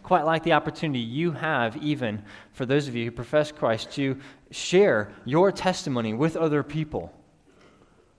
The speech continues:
than right now. The impact you can have on each other,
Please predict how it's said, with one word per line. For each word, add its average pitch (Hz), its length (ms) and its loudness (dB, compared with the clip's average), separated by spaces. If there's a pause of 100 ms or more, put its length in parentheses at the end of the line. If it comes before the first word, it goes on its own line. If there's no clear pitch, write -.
(180)
than 127 180 -2
right 123 320 0
now. 95 320 -6 (1080)
The 123 220 -4
impact 143 460 -4
you 135 60 -6
can 131 160 -6
have 127 320 -2
on 107 260 -2 (300)
each 123 320 -8
other, 110 340 -4